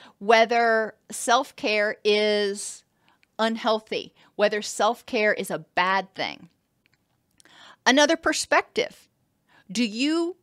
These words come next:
guilt children, or do you think children should feel guilty for going out and playing, for being kids? Should they be helping around the house? Should they be doing their homework?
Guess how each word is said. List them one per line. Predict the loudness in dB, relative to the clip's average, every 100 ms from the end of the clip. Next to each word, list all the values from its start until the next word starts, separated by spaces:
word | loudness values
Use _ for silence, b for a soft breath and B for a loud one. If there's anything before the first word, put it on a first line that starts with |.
| -16
guilt | 0 0 0 -6 -14
children, | -4 -2 -2 -2 -4 -6 -8 _
or | -6 -6
do |
you | -4
think | -6 -6 -10 -20 -4
children | 2 4 2
should | -2 -4 -8
feel | -6 -4 -4
guilty | 0 0 0 -4 -6 -8 B B B _
for | -2
going | 0 2 2 2
out | 2 2 0
and | -6 -6
playing, | -10 -2 0 0 -4 -10 -16 _ _ _ _ _ _ _
for | 4 4
being | 2 -6 -4 -4
kids? | -6 -4 -2 -2 -6 -18 -20 _ _ _ _ _ _ _ _ _
Should | -10 2 4 4 4
they | 4 4 0 -6 -8
be | -6
helping | -2 -4 -4 -6
around | -2 -2 -2
the | -2
house? | -2 -2 -6 -12 -18 b b -18
Should | -12 -8 -4 0
they | 0
be | -2 -6
doing | -6 -6 -4
their | -6
homework? | -4 -4 -4 -6 -12